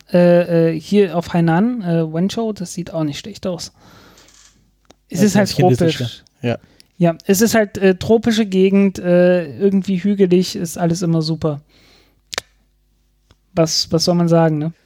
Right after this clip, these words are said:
Speaker 1: Und, äh, Hainan ist sowieso irgendwie so, dass das Malle von, von China, also von daher.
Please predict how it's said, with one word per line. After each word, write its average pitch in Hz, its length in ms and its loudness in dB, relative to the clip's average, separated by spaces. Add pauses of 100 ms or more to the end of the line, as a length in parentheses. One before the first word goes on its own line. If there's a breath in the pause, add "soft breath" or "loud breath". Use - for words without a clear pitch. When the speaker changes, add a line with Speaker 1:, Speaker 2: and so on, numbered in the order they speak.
(340)
Speaker 1:
Und, 190 280 2
äh, 165 480 4
Hainan 175 400 2
ist 175 120 0
sowieso 165 540 0
irgendwie 165 360 -2
so, 160 220 0
dass 156 260 0
das 160 200 -2
Malle 160 480 4
von, 156 500 -4
von 156 280 -4
China, 151 480 -2
also 156 240 -8
von 151 180 -12
daher. 160 360 -8